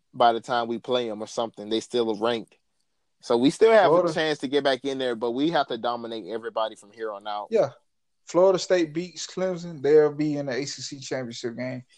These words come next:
Speaker 2: and a possible playoff.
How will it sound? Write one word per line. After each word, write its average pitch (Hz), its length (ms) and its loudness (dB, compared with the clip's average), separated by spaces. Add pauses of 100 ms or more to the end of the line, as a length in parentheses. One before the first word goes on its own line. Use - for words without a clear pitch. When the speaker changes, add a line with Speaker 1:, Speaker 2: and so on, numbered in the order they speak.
(300)
Speaker 2:
and 120 320 -6 (100)
a 120 80 -2
possible 120 720 0 (240)
playoff. 110 400 -2